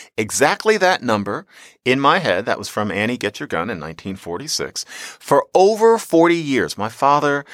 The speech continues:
was an old radio fan, and he used to play the local N P R station in Philadelphia, playing their radio shows. And I remember when I was in my early teen years walking into the room and hearing that episode of The Fred Allen Show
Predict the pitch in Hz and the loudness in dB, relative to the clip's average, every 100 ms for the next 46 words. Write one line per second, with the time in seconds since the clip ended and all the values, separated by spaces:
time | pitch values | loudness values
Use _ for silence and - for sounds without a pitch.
0 | - - - 120 117 110 110 110 123 117 | -20 -18 2 4 4 2 2 4 4 4
1 | 120 120 113 110 - 104 104 101 87 95 | 2 4 2 2 0 0 2 0 -2 -6
2 | 101 98 95 - 117 107 95 101 104 98 | -10 -8 -10 -2 2 2 2 -2 -2 -2
3 | 101 98 95 95 98 - 90 - 87 82 | -4 -4 -4 -2 -2 -4 -8 -8 -14 -8
4 | 101 90 127 160 101 92 92 - - - | -8 0 0 0 0 -2 -2 -12 -16 -18
5 | - 135 123 127 139 220 262 120 95 107 | -2 2 4 4 4 4 4 0 0 -2
6 | 107 110 139 139 139 139 175 120 104 110 | 2 2 4 2 2 0 0 2 2 2
7 | 120 113 107 - - - _ 110 117 123 | 2 0 0 -6 -14 -20 _ -2 0 2
8 | 117 104 104 120 143 170 165 160 151 151 | 4 4 6 4 4 2 -2 -2 0 0
9 | 139 127 123 120 107 113 127 160 180 214 | 0 2 2 0 2 4 4 0 -6 -4
10 | 185 113 98 113 - - - 101 98 123 | -2 2 2 0 -8 -18 -6 -4 2 4
11 | 127 123 120 101 120 170 135 139 - 117 | 6 4 2 0 0 2 -2 -2 0 2
12 | 117 104 - - 117 117 101 95 90 85 | 2 -2 -8 0 2 2 0 -2 -6 -8
13 | 78 95 | -8 -10